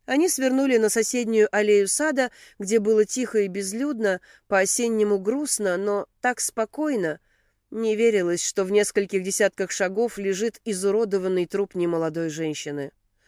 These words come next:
Сашка обвела взглядом тёмные окна больничного корпуса.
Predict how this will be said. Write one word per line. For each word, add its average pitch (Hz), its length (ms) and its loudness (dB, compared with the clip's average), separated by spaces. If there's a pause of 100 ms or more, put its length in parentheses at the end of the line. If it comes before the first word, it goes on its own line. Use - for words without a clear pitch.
(420)
Сашка 214 440 2
обвела 190 340 2
взглядом 190 520 0
тёмные 185 440 0
окна 185 280 -2
больничного 170 640 -2
корпуса. - 560 -8